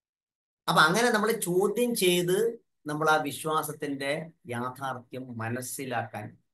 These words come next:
ശ്രമിക്കണം. അതാണ് നമ്മൾ ചെയ്യേണ്ട ഒരു പ്രധാനപ്പെട്ട കാര്യം എന്ന് പറയുന്നത്. ഈ അടുത്ത കാലത്ത് എനിക്കുണ്ടായ ഒരു അനുഭവം, ആ, ഞാൻ ഒന്ന് പ്രേക്ഷകരോട് ഷെയർ ചെയ്യും.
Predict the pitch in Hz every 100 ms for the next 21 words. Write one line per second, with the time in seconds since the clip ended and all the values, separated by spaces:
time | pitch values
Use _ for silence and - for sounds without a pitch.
0 | _ - - 185 170 - - _ _ _
1 | - 143 151 151 151 151 151 147 139 139
2 | 151 147 127 131 120 117 - - _ _
3 | _ _ _ _ _ _ _ _ _ 170
4 | 190 202 226 214 208 180 180 175 175 160
5 | 156 160 170 165 - _ 135 127 117 127
6 | 127 127 123 - 120 117 117 110 110 98
7 | 85 -